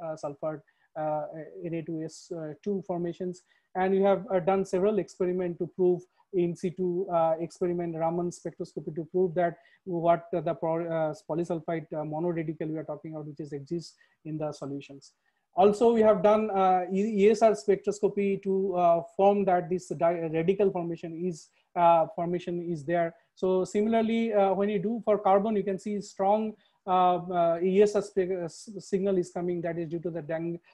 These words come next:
dangling bond of carbon, and is, uh, due to the free radical formation of the carbon side. Also similar, uh, uh, small, uh, E S R signal we have seen, that is due to the S three formation, S three dot formations,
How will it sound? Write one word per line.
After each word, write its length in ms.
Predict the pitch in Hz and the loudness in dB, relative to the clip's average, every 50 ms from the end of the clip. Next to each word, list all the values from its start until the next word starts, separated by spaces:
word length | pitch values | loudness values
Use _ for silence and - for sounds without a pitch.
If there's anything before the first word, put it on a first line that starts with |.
| _ _ - | _ _ -6
dangling 400 | 147 165 175 180 185 185 185 175 | -2 -2 0 2 2 2 0 0
bond 240 | 160 165 170 165 165 | -2 -2 -2 -2 -4
of 120 | 165 156 - | -6 -6 -2
carbon, 400 | 170 165 175 175 185 185 170 165 | 0 0 0 2 0 -2 -2 -4
and 180 | 160 165 160 160 | -6 -8 -8 -8
is, 220 | 165 156 - - | -10 -10 -10 -10
uh, 180 | 165 156 156 143 | -8 -6 -6 -6
due 140 | 143 160 156 | -6 -6 -8
to 80 | 160 | -8
the 120 | 151 160 160 | -8 -10 -10
free 220 | - 175 165 160 | -8 -8 -8 -8
radical 320 | 156 151 156 156 160 156 147 | -8 -10 -10 -10 -10 -10 -10
formation 380 | - 151 151 151 151 - 156 | -12 -12 -12 -14 -14 -16 -16
of 120 | 147 147 143 | -16 -16 -16
the 80 | 147 | -14
carbon 340 | - - 156 151 160 185 190 | -10 -8 -8 -6 -6 -8 -6
side. 240 | - 196 202 202 208 208 - _ _ _ _ _ | -4 -2 -2 -2 -2 -4 -8 _ _ _ _ _
Also 300 | - 185 202 208 214 226 | 2 4 4 4 4 2
similar, 600 | 208 - 208 196 202 196 202 202 202 202 190 185 190 | 0 2 2 2 4 6 8 8 8 6 6 4 4
uh, 280 | 185 180 180 175 175 165 - - 254 185 | 4 4 4 2 0 -2 -6 -8 -4 0
uh, 600 | 175 170 165 165 165 165 160 165 165 160 156 156 | 2 2 2 2 2 2 2 0 0 -2 -4 -6
small, 680 | - - - 170 165 170 180 185 196 196 196 202 208 | -10 -14 -8 -2 2 4 6 6 6 6 6 4 2
uh, 360 | 208 180 175 170 170 170 170 165 165 180 | 0 0 2 2 2 2 0 -4 -8 -8
E 160 | 185 180 180 | -2 2 2
S 120 | 180 175 180 | 2 2 0
R 80 | 180 | -4
signal 300 | 175 - 175 175 175 170 | -6 -6 -6 -6 -6 -6
we 100 | 165 165 | -6 -6
have 120 | 165 165 156 | -6 -8 -8
seen, 280 | - 214 214 202 185 - _ _ _ _ _ | -8 -6 -4 -4 -6 -8 _ _ _ _ _
that 200 | - 170 175 180 | -2 0 2 2
is 140 | 185 175 151 | 0 -2 -2
due 140 | 151 170 165 | -4 -6 -4
to 120 | 175 170 | -4 -2
the 240 | 170 170 170 165 160 - 208 190 | -2 0 0 0 -2 -2 -4 -4
S 340 | 175 170 - - - - 202 170 160 156 151 151 151 147 - _ - | -4 -4 -6 -12 -14 -12 -8 -6 -6 -4 -4 -4 -6 -8 -10 _ -10
three 320 | - 190 185 180 175 170 160 | -8 -6 -4 -4 -6 -8 -8
formation, 500 | - 165 160 160 165 160 156 - 160 160 | -8 -8 -6 -6 -6 -8 -10 -10 -10 -8
S 120 | 165 160 - - _ | -8 -10 -12 -12 _
three 140 | 185 170 147 | -8 -8 -4
dot 320 | 151 156 151 151 - - | -2 -2 -4 -4 -6 -10
formations, 520 | - 151 147 147 147 - - 147 139 - | -12 -12 -10 -10 -12 -12 -14 -16 -16 -16